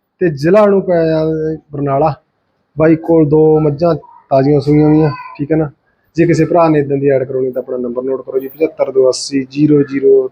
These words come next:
ਤਿੰਨ ਸੌ ਪਚਵੰਜਾ ਜੀ। ਬਾਕੀ ਭਰਾ ਆਪਣਾ Facebook ਤੇ ਪੇਜ ਆ ਗੁਰਜੀਤ ਰਾਏ, ਉਹਨੂੰ ਵੱਧ ਤੋਂ ਵੱਧ ਫਾਲੋਅਰ ਤੇ ਸ਼ੇਅਰ ਕਰਿਆ ਕਰੋ ਤਾਂ ਕਿ ਤੁਹਾਡੇ ਤੱਕ ਨਵੀਂ ਤੋਂ ਨਵੀਂ ਵੀਡੀਓ ਅਪਲੋਡ ਕਰ ਸਕੀਏ ਜੀ।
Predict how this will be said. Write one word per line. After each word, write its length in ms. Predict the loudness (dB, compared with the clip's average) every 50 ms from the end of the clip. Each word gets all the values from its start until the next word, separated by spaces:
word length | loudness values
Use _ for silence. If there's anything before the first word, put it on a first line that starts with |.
| _ -8
ਤਿੰਨ 140 | -6 -6
ਸੌ 140 | -6 -6 -10
ਪਚਵੰਜਾ 380 | -18 -20 -18 -14 -14 -12 -12 -14
ਜੀ। 140 | -18 -12 -8 -6
ਬਾਕੀ 240 | -6 -6 -6 -8 -4
ਭਰਾ 160 | -2 -2 -2
ਆਪਣਾ 200 | 0 -2 -4 -6 -2 0
Facebook 400 | 0 0 0 -2 -8 -8 -10 -12 -12
ਤੇ 80 | -12
ਪੇਜ 320 | -8 -6 -6 -6 -4 -4 -6
ਆ 80 | -8 -8 _ _ _ _ _ _ _ _ _ -2
ਗੁਰਜੀਤ 360 | 0 2 2 4 2 2 0
ਰਾਏ, 160 | -2 -4 -6 -8 _ _ _ _ _ _ -4
ਉਹਨੂੰ 120 | -2 0 2
ਵੱਧ 120 | 2 0 2
ਤੋਂ 120 | 2 0
ਵੱਧ 100 | 0 0
ਫਾਲੋਅਰ 340 | 0 0 2 2 0 0 -2
ਤੇ 120 | -2 -4
ਸ਼ੇਅਰ 180 | -2 -2 -4 -2
ਕਰਿਆ 180 | -2 -2 -2
ਕਰੋ 180 | -2 -2 -6 -8 -4
ਤਾਂ 140 | -4 -4 -4
ਕਿ 100 | -4 -6
ਤੁਹਾਡੇ 260 | -4 -2 -2 -2 -2
ਤੱਕ 180 | -4 -6 -4 -4
ਨਵੀਂ 160 | -6 -6 -6
ਤੋਂ 100 | -8 -10 -12
ਨਵੀਂ 140 | -12 -14 -10
ਵੀਡੀਓ 200 | -6 -4 -4 -4
ਅਪਲੋਡ 200 | -4 -8 -12 -8 -4
ਕਰ 140 | -4 -4 -4
ਸਕੀਏ 280 | -4 -8 _ -14 -14 -14
ਜੀ। 100 | -14